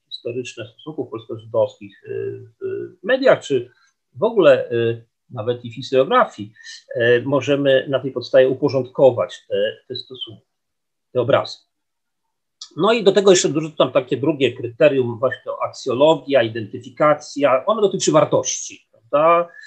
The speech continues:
A także, mm, jakie, do jakich wartości odwołuje się dane medium u, e, odbiorcy, jakie, mm, potrzeby jego chce zaspokoić,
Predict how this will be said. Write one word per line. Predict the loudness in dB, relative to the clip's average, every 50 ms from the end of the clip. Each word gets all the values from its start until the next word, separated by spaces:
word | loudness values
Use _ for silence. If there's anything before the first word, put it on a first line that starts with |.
| -18 -18 -18 -16 -14 -12
A | -6
także, | -2 0 0 0 -2 0 0 0 0
mm, | 0 -4 -6 -6 -4 -4 -2 -2 -2
jakie, | -2 0 0 0 0 0 0 2
do | 2
jakich | 2 2 0 0
wartości | 0 0 2 2 0 2 4 4
odwołuje | 4 4 4 4 4 4 2 0
się | -2 -4
dane | -4 -2 -2 -2 -2
medium | -2 0 0 0 0 0 -2 -2 0 2
u, | 2 2 2 2 0 -6 _ _ -8 -8
e, | -6 -4
odbiorcy, | -6 -6 -2 2 4 4 4 2 0 -4 -4 0 2 2 2 2 -2 -8 -20 -20 _ _ 0
jakie, | 2 2 2 2 2 0 0 0 -2 -6 -10
mm, | -12 -12 -10
potrzeby | -10 -8 -2 2 2 4 4 4
jego | 2 2 0 -4
chce | -4 -4 -2
zaspokoić, | -2 -4 -4 -4 -8 -8 -6 -4 0 2 2 4 2 2 0 -2 -6 -10 -16